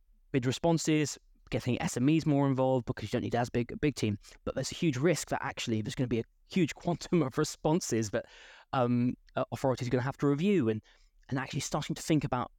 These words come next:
how that happens. That is gonna be, uh, a challenge that we see in the medium term. And actually, the bill is perfectly <laughs> timed when it comes out to be able to support a response to that. And so I think there is a,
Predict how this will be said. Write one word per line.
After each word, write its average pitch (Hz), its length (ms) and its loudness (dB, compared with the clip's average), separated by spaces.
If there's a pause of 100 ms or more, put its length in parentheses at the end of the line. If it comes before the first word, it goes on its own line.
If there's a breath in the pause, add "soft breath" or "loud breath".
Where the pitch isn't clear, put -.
how 127 200 -4
that - 200 -4
happens. - 600 -20 (340)
That - 360 -4
is 127 240 -4 (360)
gonna 123 180 2
be, 104 280 -2 (360)
uh, 117 200 -2
a - 60 -2
challenge 110 400 0
that 110 100 0
we 110 80 -2
see 120 160 0
in 110 60 2
the 110 80 0
medium 113 300 2
term. - 420 -6 (240 soft breath)
And 151 140 2
actually, 139 260 2
the 110 120 -2
bill 143 220 4
is 131 80 2
perfectly - 440 -2
<laughs> - 100 -4
timed - 580 -4 (440 loud breath)
when 135 120 0
it - 80 -6
comes 131 240 0
out 120 220 0 (200 loud breath)
to 139 100 0
be 143 120 2
able 127 220 2
to - 140 -4
support 147 520 -2 (240)
a 135 60 -4
response 180 460 0
to - 100 -14
that. - 340 -12
And 120 120 0
so 131 280 2 (560 loud breath)
I 143 120 -2
think 127 200 0
there 127 140 -2
is 147 240 4
a, 135 60 -2